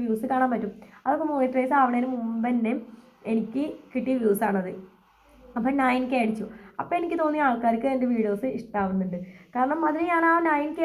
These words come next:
അടിക്കാൻ കാരണം, ടു കെ അടിക്കാനാണെങ്കിലും കാരണം വീഡിയോൻ്റെ തംബ്നെയിൽ ഓക്കെ ആക്കിയിരുന്നു. ഏ, തംബ്നെയിൽ ആൾക്കാർക്ക് ഒരു ഇൻട്രസ്റ്റിംഗ് ഉള്ള രീതിയിലാണ് ഓക്കെ ആക്കിയത്. പിന്നെ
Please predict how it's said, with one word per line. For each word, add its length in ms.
അടിക്കാൻ 260
കാരണം, 280
ടു 100
കെ 160
അടിക്കാനാണെങ്കിലും 640
കാരണം 260
വീഡിയോൻ്റെ 460
തംബ്നെയിൽ 440
ഓക്കെ 240
ആക്കിയിരുന്നു. 360
ഏ, 100
തംബ്നെയിൽ 400
ആൾക്കാർക്ക് 340
ഒരു 140
ഇൻട്രസ്റ്റിംഗ് 500
ഉള്ള 180
രീതിയിലാണ് 420
ഓക്കെ 200
ആക്കിയത്. 300
പിന്നെ 260